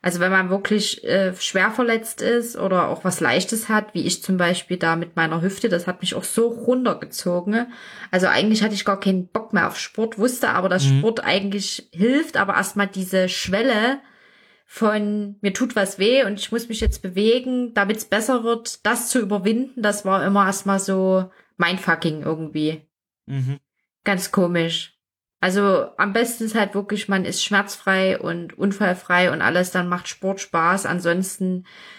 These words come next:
Speaker 1: wirft einen das zurück, man wird nie besser und es wird immer wieder ausgebremst, aber ja. Toi toi, dass ich noch nichts Langwieriges hatte, so wie Bandscheibe oder sonst irgendwas.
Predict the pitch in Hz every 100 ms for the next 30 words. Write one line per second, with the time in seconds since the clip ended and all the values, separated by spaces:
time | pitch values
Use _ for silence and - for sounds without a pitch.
0 | - - - 240 277 185 202 202 202 -
1 | 185 226 226 202 185 202 196 185 175 190
2 | 220 208 - 180 185 180 - 190 196 196
3 | 185 - 143 214 - 208 - _ _ _
4 | _ - 170 202 220 220 - - 175 180
5 | 180 180 185 180 _ - - - - 170
6 | 160 - _ _ _ _ _ _ _ -
7 | - 202 202 226 226 220 208 196 208 175
8 | 190 - - 180 185 185 175 160 160 165
9 | 180 165 165 156 160 160 160 175 175 170
10 | 170 180 185 170 160 160 151 160 160 160
11 | - 143 143 147 156 -